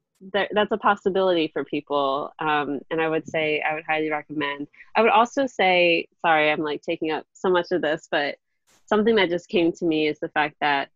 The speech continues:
at least on Twitter, I see a lot of people doing, um, like, text read, like, they'll, they'll just type readings out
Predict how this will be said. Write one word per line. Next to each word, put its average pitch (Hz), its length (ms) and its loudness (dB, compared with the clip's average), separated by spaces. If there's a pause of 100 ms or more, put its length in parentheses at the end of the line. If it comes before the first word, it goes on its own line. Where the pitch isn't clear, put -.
at 175 80 0
least 202 220 4
on 180 140 2
Twitter, 175 340 0
I 156 80 2
see 165 260 -2
a 160 80 -2
lot 147 300 2
of 160 120 -4
people 180 280 -4
doing, 151 640 -2 (380)
um, 147 540 0 (300)
like, 156 200 -2
text - 400 -2
read, 240 240 2
like, 175 200 2
they'll, 165 220 2 (100)
they'll 165 140 0
just 165 300 -4
type 160 220 0 (120)
readings 190 680 2
out 220 360 4